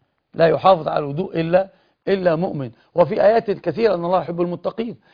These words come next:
فالله يحب المتقين، يحب المحسنين، يحب المؤمنين، إن الله يحب الصادقين. إن الله هنا قال الله تعالى: "إن الله يحب التوابين ويحب المتطهرين". وللحديث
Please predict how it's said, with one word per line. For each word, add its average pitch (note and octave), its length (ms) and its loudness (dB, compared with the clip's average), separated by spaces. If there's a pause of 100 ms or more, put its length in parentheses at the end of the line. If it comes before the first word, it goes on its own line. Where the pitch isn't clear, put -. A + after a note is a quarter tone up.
(160)
فالله F3 320 2
يحب E3+ 220 -2
المتقين، E3 480 -4
يحب D#3+ 200 -10
المحسنين، D#3+ 520 -8
يحب D#3 220 -10
المؤمنين، D#3 500 -6 (320)
إن D#3 100 -4
الله F3+ 200 4
يحب D#3+ 240 -6
الصادقين. D#3+ 640 -4 (320)
إن D#3+ 120 -2
الله E3+ 260 4
هنا A3+ 320 0 (320)
قال F3 160 8
الله D#3+ 280 4
تعالى: G#3+ 460 8 (340)
"إن F#3+ 180 -2
الله F3 320 4
يحب E3 340 -4
التوابين D#3+ 840 0 (320)
ويحب D3+ 720 -2 (360)
المتطهرين". D3+ 920 -4
وللحديث E3 960 -2